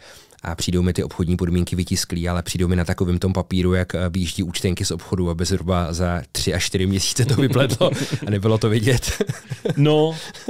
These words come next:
Speaker 2: asi bys jako neunesl potom ty svoje povinnosti, hele, ale, a, jako uvidíme, no. Uvidíme, jak se s tím vlastně, a, jak se konkrétně s tímhle jako potom ta, ta, ta, ta veřejnost jako vypořádá, jo, protože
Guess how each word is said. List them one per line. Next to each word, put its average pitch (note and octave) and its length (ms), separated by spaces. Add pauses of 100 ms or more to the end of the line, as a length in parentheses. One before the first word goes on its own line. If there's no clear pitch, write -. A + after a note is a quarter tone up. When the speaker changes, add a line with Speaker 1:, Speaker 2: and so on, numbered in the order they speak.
(340)
Speaker 2:
asi C#3 160
bys C3 180
jako C3+ 220 (260)
neunesl C3 500
potom B2+ 260
ty B2 100
svoje C3+ 180
povinnosti, B2 580
hele, B2+ 380 (260)
ale, A#2+ 460
a, C3 40 (240)
jako C#3 200
uvidíme, F3+ 360
no. G#2+ 120
Uvidíme, C#3 360
jak B2+ 80
se - 100
s - 40
tím C3+ 160
vlastně, B2+ 380 (300)
a, - 40 (380)
jak - 160 (120)
se - 320
konkrétně C3+ 480
s A#2+ 60
tímhle A#2+ 220
jako A2+ 140
potom A#2 280
ta, A2+ 220 (560)
ta, A#2 220
ta, A2+ 520
ta A2+ 80
veřejnost A2+ 380
jako A#2 160
vypořádá, A2 560 (180)
jo, A2+ 140
protože B2+ 460